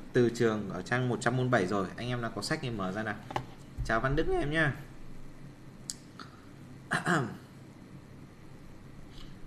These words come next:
Chào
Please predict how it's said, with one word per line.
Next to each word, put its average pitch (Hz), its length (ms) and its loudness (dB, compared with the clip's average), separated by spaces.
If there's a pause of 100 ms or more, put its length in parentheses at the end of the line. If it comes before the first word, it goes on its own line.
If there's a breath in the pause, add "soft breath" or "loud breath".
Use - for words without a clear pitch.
(3250 loud breath)
Chào 101 160 -2